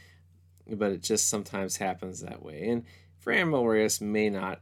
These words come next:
really turn it around that much. Of course, you can't tell from just a couple of games, and sometimes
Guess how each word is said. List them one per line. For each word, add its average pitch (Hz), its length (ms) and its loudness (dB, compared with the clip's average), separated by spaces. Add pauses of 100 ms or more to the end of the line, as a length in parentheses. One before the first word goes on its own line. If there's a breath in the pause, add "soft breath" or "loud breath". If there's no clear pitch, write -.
(240)
really 98 500 0
turn 98 360 -6
it 92 100 -4
around 92 360 -4
that 92 240 -2
much. 98 320 -4
Of - 140 -18
course, 95 220 -8
you - 60 -16
can't 87 280 -12
tell 95 200 -8
from 92 200 -12
just 90 200 -10
a 98 40 -12
couple 92 320 -8
of 92 80 -8
games, 95 360 -8
and 95 80 -12
sometimes 95 640 -8